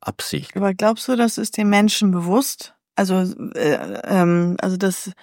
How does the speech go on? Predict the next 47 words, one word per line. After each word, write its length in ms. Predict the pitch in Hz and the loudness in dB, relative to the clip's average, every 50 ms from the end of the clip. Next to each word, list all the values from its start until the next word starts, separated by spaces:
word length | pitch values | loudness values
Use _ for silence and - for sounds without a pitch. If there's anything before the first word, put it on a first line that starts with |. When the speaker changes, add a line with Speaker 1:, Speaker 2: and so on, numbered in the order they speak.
| - - - - - - _ _ _ | -20 -20 -20 -20 -20 -20 _ _ _
Speaker 2:
jeder 380 | - 196 202 202 208 196 180 | -2 2 2 4 6 4 4
wirklich 380 | 180 202 190 - 202 185 - - | 4 0 -2 -2 -6 -4 -2 2
auch 360 | - 185 185 180 175 - - | 4 4 4 4 2 -2 -10
seine 580 | - - 185 180 185 180 180 170 170 170 180 175 | -6 -2 0 2 2 2 2 0 0 -2 -4 -4
Schwächen 460 | - - - 214 226 - - 247 240 | -4 -2 -2 -2 0 0 0 0 0
kennt 340 | - - 240 240 247 254 240 | 2 2 2 2 2 0 0
und 220 | - 196 196 185 185 | 0 0 0 0 0
jeder 240 | 196 196 190 190 | 0 0 0 0
seine 320 | 180 180 175 175 175 175 170 | 0 0 -2 0 0 -2 -2
blinden 360 | - 185 180 175 170 165 160 | -2 -2 0 0 0 0 -2
Flecken 380 | - - - 202 226 - - 262 | -4 -6 -6 -6 -6 -4 0 0
Speaker 1:
Ich 140 | 247 240 - | 0 0 2
glaub 200 | 240 226 226 254 | 4 4 6 6
Speaker 2:
kennt. 240 | 240 247 247 - - | 6 4 2 2 2
Und, 240 | - 208 202 196 | 4 4 4 4
äh, 100 | 196 180 | 4 4
ich 140 | 135 190 - | 2 2 2
glaub, 280 | - 214 214 214 - - | 2 2 2 2 2 0
manche 360 | 220 214 220 226 - 214 180 | 2 2 2 2 -2 -2 0
halten 320 | 196 202 208 - 226 208 | 0 0 0 2 0 0
sich 220 | 190 202 190 185 - | 2 2 -2 -2 -2
wirklich 260 | 254 - - 185 175 | -6 -4 -4 -4 -4
für 160 | - - 175 165 | -4 -4 -6 -2
besser, 520 | - 160 165 - - 170 165 175 202 208 _ - - - - - - - - - - | -2 -4 -4 -2 0 0 2 2 0 -2 _ -12 -20 -20 -20 -18 -18 -16 -18 -10 -2
als 260 | - 170 180 175 - | 2 2 2 2 0
sie 120 | 190 175 | -2 -2
wirklich 340 | 175 170 165 - 170 165 - | 0 0 -2 -2 -6 -6 -6
sind. 460 | - - 160 160 160 202 247 - - _ - - - _ _ _ - | -2 0 2 4 4 4 2 2 -2 _ -18 -20 -20 _ _ _ 0
Und, 200 | - 185 185 - | 4 4 4 4
und, 220 | - - 185 185 - | 4 2 2 2 2
und 240 | - 180 180 - 196 | 2 2 0 2 2
lügen 260 | 196 208 202 202 196 | 0 2 4 2 2
sich 220 | - 185 175 - | 4 2 0 0
selbst 360 | - 240 285 277 - - - | 0 0 0 0 -2 -4 -4
was 180 | - 156 160 - | -4 -4 -4 -6
vor 340 | - - - 165 156 - - | -8 -4 -2 0 2 2 2
und 160 | 165 156 165 | 2 0 -2
lügen 240 | 170 170 160 170 - | -2 -2 0 0 0
anderen 340 | - 170 165 160 160 165 165 | 0 2 2 2 0 0 -2
was 180 | 156 160 - | -4 -4 -6
vor. 360 | - - - 175 156 156 - | -6 -4 -2 0 2 2 2
Und, 260 | - 170 175 160 - - | 2 2 0 -2 -2 0
und 180 | - 185 180 | 2 2 2
sie 140 | - 185 180 | 2 0 -4
de-, 380 | - - - - - 196 185 180 | -2 -2 -2 -2 -2 -2 -2 0
würden 240 | 196 196 190 190 | 0 2 2 4
das, 180 | 185 185 180 - | 2 2 0 -2